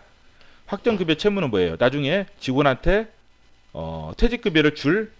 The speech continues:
의무라고 했잖아요, 의무. 미-, 예상 미지급에. 알았죠? 의무예요, 의무. 의무에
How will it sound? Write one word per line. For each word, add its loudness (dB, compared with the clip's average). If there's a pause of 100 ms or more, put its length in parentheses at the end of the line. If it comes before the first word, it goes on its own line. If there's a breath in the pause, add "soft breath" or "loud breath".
(340)
의무라고 4
했잖아요, -6
의무. -8 (220)
미-, -8
예상 0
미지급에. -6 (240)
알았죠? -4 (160)
의무예요, -2
의무. -6
의무에 0